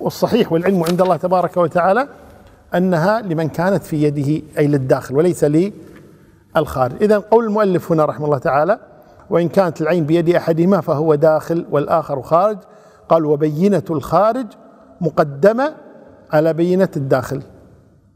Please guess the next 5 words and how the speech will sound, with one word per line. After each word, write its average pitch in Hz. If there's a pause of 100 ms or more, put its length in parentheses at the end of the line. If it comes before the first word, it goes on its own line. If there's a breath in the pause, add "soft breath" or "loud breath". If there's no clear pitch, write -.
(380)
قلنا 175
الصحيح 175 (160)
أن 156 (120)
بينة 160 (360)
ال-، 113